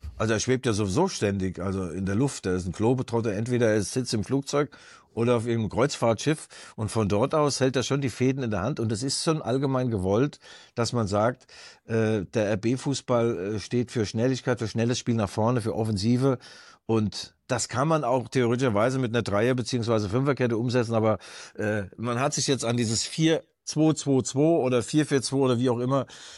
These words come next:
äh, hat man sich verständigt. Und, ähm, glaube schon, dass, äh, <laughs> Ole Werner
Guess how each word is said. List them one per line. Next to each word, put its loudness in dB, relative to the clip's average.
äh, -4
hat 0
man 2
sich -4
verständigt. -2
Und, 2
ähm, 2
glaube 0
schon, 0
dass, -2
äh, 0
<laughs> -20
Ole 2
Werner 2